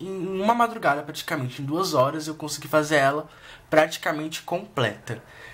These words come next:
E eu fiz ela com umas coisas bem simples, sabe? Por exemplo, aqui eu fiz com papel, essa boina aqui, as bolsas, né, que são assim mesmo, redondas, também fiz de papel. Essa parte aqui também fiz de papel,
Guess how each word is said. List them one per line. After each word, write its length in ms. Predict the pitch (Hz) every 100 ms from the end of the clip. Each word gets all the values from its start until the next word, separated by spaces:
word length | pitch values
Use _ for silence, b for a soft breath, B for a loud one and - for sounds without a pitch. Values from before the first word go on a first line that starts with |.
| B -
E 60 | 220
eu 120 | 226
fiz 160 | 226
ela 200 | 208 208
com 160 | 208 220
umas 180 | 208 214
coisas 320 | 220 196 196
bem 240 | 180 208
simples, 520 | 233 - 185 160 143 139
sabe? 260 | 160 139
Por 160 | 143 156
exemplo, 360 | 160 147 135
aqui 280 | 147 143 175
eu 100 | 165
fiz 300 | 165 165 156
com 260 | - 151 135
papel, 600 | 170 - 139 131 135 -
essa 300 | 131 131 147
boina 340 | 139 127 117 156
aqui, 480 | 170 170 165 165 B B B B B B -
as 260 | 147 165
bolsas, 640 | 151 147 156 165 - 147 139
né, 300 | 135 135 151
que 200 | - -
são 200 | 151 143
assim 260 | 143 165
mesmo, 260 | 143 135 139
redondas, 680 | 147 143 127 131 135 135 B B B -
também 420 | 202 202 185 196
fiz 180 | - 165
de 60 |
papel. 600 | - 170 170 139 135 160 165 B B B B B
Essa 340 | - 170 - 180
parte 320 | - 156 170
aqui 220 | 165 135
também 440 | - 151 143 143
fiz 240 | 165 - 165
de 60 |
papel, 560 | - 180 180 135 135 170